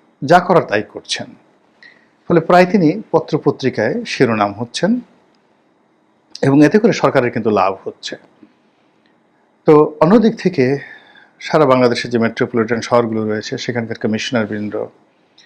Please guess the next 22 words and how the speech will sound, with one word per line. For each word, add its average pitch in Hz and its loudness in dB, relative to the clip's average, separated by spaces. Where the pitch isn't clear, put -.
থানাগুলো 120 0
রয়েছে, 107 -2
থে-, 113 -10
সেখানকার 110 -4
ওসি 107 -4
কিংবা 139 2
পুলিশ 120 -2
হেডকোয়ার্টার, 117 -8
তারা, 160 4
আহ, 226 -4
কেউ 175 8
কিন্তু 180 -2
এই 135 0
ডিসি 120 -4
মাসুদের 131 0
মতো 117 -4
হতে 139 -2
পারছেন 101 -6
না। 101 -6
ফলে 185 2
কি 190 -2
হলো, 175 4